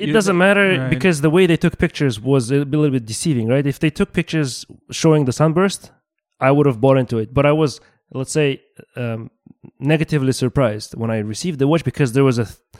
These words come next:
Speaker 1: a, a, like, a feature that I didn't expect, right? It was there. It's just that the way it was presented, it, it, it didn't show. But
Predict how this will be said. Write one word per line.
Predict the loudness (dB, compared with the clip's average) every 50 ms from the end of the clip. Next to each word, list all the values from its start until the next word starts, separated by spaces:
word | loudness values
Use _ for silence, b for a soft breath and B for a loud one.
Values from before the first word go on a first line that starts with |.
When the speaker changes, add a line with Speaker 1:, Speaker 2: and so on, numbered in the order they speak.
| b b b _
Speaker 1:
a, | -4 -4 -2 -2
a, | -4 -4 -6 -6
like, | -6 -6 -6 -6
a | -6
feature | -4 -2 -2 0 2 2 2
that | 4 4 2 2
I | 2
didn't | 2 2 2 2 2
expect, | 0 -2 -2 -6 -8 -8 -8 -10 -10
right? | -8 -8 -8 -6
It | -4 -4 -2
was | -2 -4 -4 -2
there. | -2 -2 -2 -2 -6 -12 -18 _ _ _ -10
It's | -8
just | -8 -6 -6
that | -6 -6 -4
the | -4 0
way | 2 2 4 4 2 0 0
it | -2
was | -4 -4 -4
presented, | -4 -2 0 0 0 0 -4 -8
it, | -10 -12 -14
it, | -16 -14 -12 -12
it | -10 -8
didn't | -6 -6 -6 -8
show. | -8 -10 -10 -10 -10 B B B B B B B B B B B B -20
But | -18 -4 0 0 0 0 -2 _ _